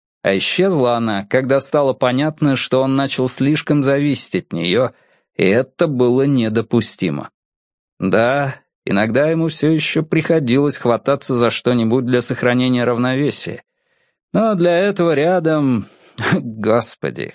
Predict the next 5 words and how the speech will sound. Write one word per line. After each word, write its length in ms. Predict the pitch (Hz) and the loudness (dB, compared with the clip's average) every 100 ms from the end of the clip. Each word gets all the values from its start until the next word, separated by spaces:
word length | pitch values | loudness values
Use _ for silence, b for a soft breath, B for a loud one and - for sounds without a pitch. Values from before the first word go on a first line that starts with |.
| _ | _
мужик, 800 | 123 127 123 123 139 135 127 - | 0 2 0 0 0 0 0 0
опомнись, 1200 | 127 110 - 139 143 143 139 131 123 80 - - _ _ _ _ _ _ | 0 -2 0 2 4 2 2 2 0 -2 -8 -16 _ _ _ _ _ _
всегда 560 | - - 220 160 160 151 | -2 2 2 2 2 0
находилась 720 | 127 120 101 107 101 - 92 | 0 -2 -2 0 0 -2 -4
Эбби. 460 | 73 62 55 - | -4 -4 -10 -12